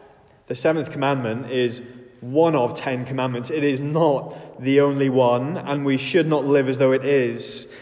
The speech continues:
And when we hear that Christ Jesus came into the world to save sinners, we should recognize that included in that category of sinners are all who have broken the seventh commandment.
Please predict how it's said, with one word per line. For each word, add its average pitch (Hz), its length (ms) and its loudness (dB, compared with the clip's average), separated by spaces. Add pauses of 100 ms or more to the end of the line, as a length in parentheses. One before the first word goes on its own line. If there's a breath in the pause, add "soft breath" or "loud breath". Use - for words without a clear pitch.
(160 loud breath)
And 139 220 -4
when 196 240 4
we 185 160 6
hear 165 460 6
that 143 180 2
Christ 160 400 0
Jesus 143 300 0
came 196 400 -2
into 208 180 -2
the 170 80 0
world 156 300 4
to 147 160 -2
save 151 500 0
sinners, 147 1120 -4 (640 loud breath)
we 127 120 -14
should 127 220 -8
recognize 135 720 -2
that 123 120 0
included 156 800 -2
in 131 240 -8
that 127 220 -8
category 127 540 -6
of 117 120 -6
sinners 110 420 -6
are 107 220 -4
all 120 380 -4
who 117 120 -8
have 110 140 -2
broken 107 260 -6
the 98 80 -12
seventh 98 340 -14
commandment. - 760 -18